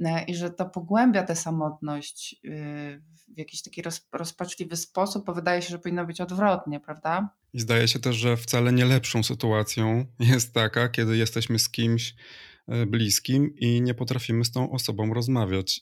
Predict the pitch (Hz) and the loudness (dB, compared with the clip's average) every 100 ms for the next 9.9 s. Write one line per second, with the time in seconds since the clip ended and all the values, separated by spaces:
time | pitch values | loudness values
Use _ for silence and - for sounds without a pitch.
0 | - 113 110 110 - - _ _ _ 117 | -6 -4 -2 -4 -8 -20 _ _ _ 0
1 | 113 120 - 113 123 127 123 123 120 - | 2 2 0 0 0 0 2 4 2 0
2 | 117 117 117 117 117 117 _ _ _ 135 | 0 2 2 2 0 -4 _ _ _ -4
3 | 135 123 117 - 110 - 113 - 107 - | 0 0 0 0 0 0 -2 -2 -6 -6
4 | 117 117 120 131 135 120 - 113 113 110 | -2 0 4 4 4 0 2 2 4 2
5 | - 120 117 113 107 - - - 143 147 | -2 -4 0 0 -4 -10 -6 -2 -2 -2
6 | 139 127 123 117 113 113 117 165 165 131 | -2 -2 2 4 4 2 0 -2 0 2
7 | 113 101 107 107 117 _ - 117 - 117 | 2 4 4 2 -2 _ -10 -6 0 0
8 | 110 117 113 107 104 - 104 90 95 - | 0 -4 -4 -2 -2 -2 -2 -2 -4 -8
9 | - _ 185 185 190 190 214 240 | -18 _ -6 -2 2 4 4 2